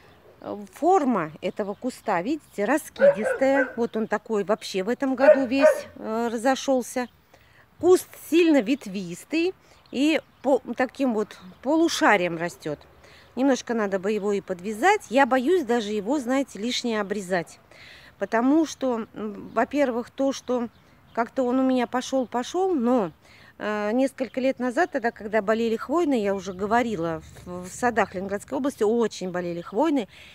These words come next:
и болели рододендроны. Вот рододендрон сильно болел, и я, в принципе, два года, э, его лечила. И сейчас постоянно обрабатываю так, точно так же, как обрабатываю сад. От болезней, если я обрабатываю там яблони или что-то,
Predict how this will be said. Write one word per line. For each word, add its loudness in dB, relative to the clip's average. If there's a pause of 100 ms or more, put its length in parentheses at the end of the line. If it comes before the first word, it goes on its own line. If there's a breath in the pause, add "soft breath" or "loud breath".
(160 loud breath)
и -2
болели 4
рододендроны. 0
Вот -6
рододендрон -4
сильно -2
болел, -2
и -2
я, 0
в -14
принципе, -6
два 0
года, -4 (880 soft breath)
э, -2
его 2
лечила. -2 (260)
И -4
сейчас 0
постоянно -4
обрабатываю -4
так, -6 (200)
точно -8
так -2
же, -12
как -14
обрабатываю -6
сад. -8 (520 loud breath)
От 2
болезней, 2
если -6
я 0
обрабатываю -4
там -8
яблони 0
или -8
что-то, -6